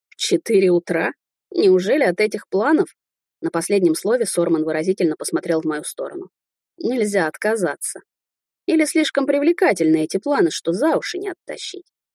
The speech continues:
"Аккуратнее со словами", сказал Итан, ненавязчиво заслоняя меня с собой.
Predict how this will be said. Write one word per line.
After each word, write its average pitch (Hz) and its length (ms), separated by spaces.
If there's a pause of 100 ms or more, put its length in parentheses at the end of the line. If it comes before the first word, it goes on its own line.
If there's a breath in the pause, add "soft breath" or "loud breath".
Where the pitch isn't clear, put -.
(880)
"Аккуратнее 175 520
со 147 120
словами", 139 520 (480)
сказал 165 400
Итан, 285 300 (100)
ненавязчиво 175 600
заслоняя 160 480
меня 151 200
с - 80
собой. - 300